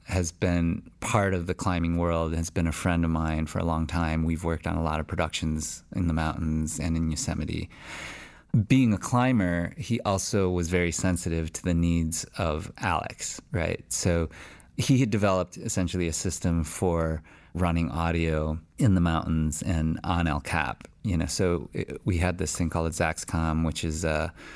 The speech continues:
lavalier that you can basically tape to Alex's chest, and the cord, the, the, the wire would go down and through a hole in his shirt, and then the, be connected to the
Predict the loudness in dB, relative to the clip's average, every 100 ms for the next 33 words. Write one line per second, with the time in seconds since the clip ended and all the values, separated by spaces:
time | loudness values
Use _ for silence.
0 | -20 -20 -6 -2 0 2 2 2 2 0
1 | -2 -2 -2 -2 -4 -12 -20 -18 -10 -2
2 | -2 0 -2 -2 0 2 0 -2 -2 0
3 | -2 -2 -4 0 0 0 -2 -2 -2 -4
4 | 0 2 2 -2 -12 -8 -4 -2 0 -2
5 | -4 -8 -18 _ -10 -4 0 2 2 0
6 | -2 -2 -4 -2 -2 0 0 -2 -4 -10
7 | -20 -20 -20 -6 -2 0 -2 -4 -10 -14
8 | -6 0 4 2 2 0 0 0 0 -2
9 | -2 0 0 -2 -8 _ _ _ 0 2
10 | 2 2 2 0 -2 -6 -14 -20 -20 -20
11 | -20 _ -6 -4 0 -2 -2 -4 -4 -4
12 | -2 -2 -2